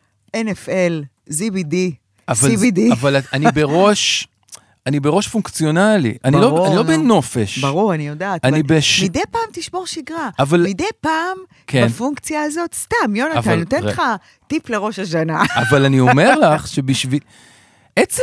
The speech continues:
Speaker 2: זה שאתה בא למקום, וה-, והכל מתוח, והכל נקי,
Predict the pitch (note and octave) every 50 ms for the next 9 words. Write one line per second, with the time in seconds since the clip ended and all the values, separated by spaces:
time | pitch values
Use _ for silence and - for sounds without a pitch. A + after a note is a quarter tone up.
0 | A#4+ G#4 C4+ A3+ C#4+ D4+ - - C4+ A3 D#3 E3 E3 F#3 G#3+ G#3+ G3 D#3 - -
1 | F3+ F#3 F3 E3 C3 A2+ G#2 G2+ G#2 - _ _ _ _ _ _ - - A2+ G#2+
2 | C3+ B2+ B2 B2 A#2+ A#2+ - - C3 A#2 C3 B2 A#2+ - G3+ G#3 G#3+ G#3+ G3 E3
3 | C#3+ - _ - A3 G#3+ F#3+ D#3 C3 C#3+ C#3+ C#3 - - _ _ - B2 G#2 B2+
4 | B2+ B2 - - - A3 A3+ A3+ G3 D#3 - - - - G#3+ A#3 A3 C#3 A2 G#2